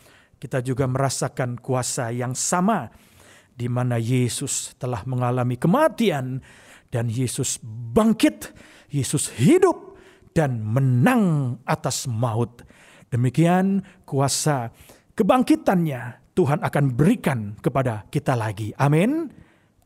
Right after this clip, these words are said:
Amin. Kiranya penuh dengan semangat baru, ya, kita merayakan Paskah.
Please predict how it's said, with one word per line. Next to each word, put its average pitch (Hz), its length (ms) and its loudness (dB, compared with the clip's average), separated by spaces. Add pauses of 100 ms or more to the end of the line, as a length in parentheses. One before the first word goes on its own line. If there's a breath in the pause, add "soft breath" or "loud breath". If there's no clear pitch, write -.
Amin. 110 560 -2 (880 soft breath)
Kiranya 247 400 4
penuh 214 240 4
dengan 165 400 2 (1200 loud breath)
semangat 196 640 2
baru, 123 560 -2
ya, 127 320 -4 (400 soft breath)
kita 143 240 -4
merayakan 127 640 0
Paskah. - 720 -6